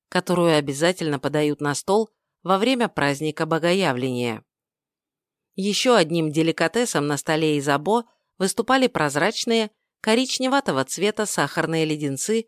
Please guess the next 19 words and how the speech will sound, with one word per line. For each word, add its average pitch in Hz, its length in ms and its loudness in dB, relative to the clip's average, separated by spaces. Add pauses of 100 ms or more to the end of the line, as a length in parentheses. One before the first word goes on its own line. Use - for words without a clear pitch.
(160)
с 170 120 -4
золотыми 160 640 2
крупинками, 139 920 -2 (640)
носившие 190 600 2
латинское 156 600 0
наименование 151 760 2
ладоней 156 580 2
Христовых, 170 880 -2 (380)
Ману 170 420 2
Христи. 165 760 -4 (500)
Любила 190 560 2
она 185 220 2
и 202 60 0
головки 151 500 0
леденцового 196 880 0
сахара, 131 600 -2 (360)
которые 165 440 2
и 151 40 -4
сейчас 185 540 -2